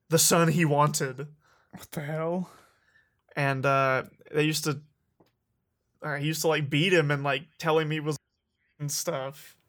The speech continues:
Speaker 1: You've never heard that?
Speaker 2: I don't think you can say that word on a podcast.
Speaker 1: I probably can't. We can back up and I'll re-say it.
Speaker 2: <laughs> It's okay. We'll leave it in.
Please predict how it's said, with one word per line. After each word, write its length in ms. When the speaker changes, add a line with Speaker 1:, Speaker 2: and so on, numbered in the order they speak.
Speaker 1:
You've 140
never 220
heard 240
that? 280
Speaker 2:
I 80
don't 160
think 180
you 80
can 140
say 180
that 220
word 280
on 120
a 60
podcast. 840
Speaker 1:
I 80
probably 380
can't. 280
We 120
can 120
back 280
up 200
and 120
I'll 260
re-say 420
it. 420
Speaker 2:
<laughs> 40
It's 160
okay. 440
We'll 220
leave 180
it 80
in. 320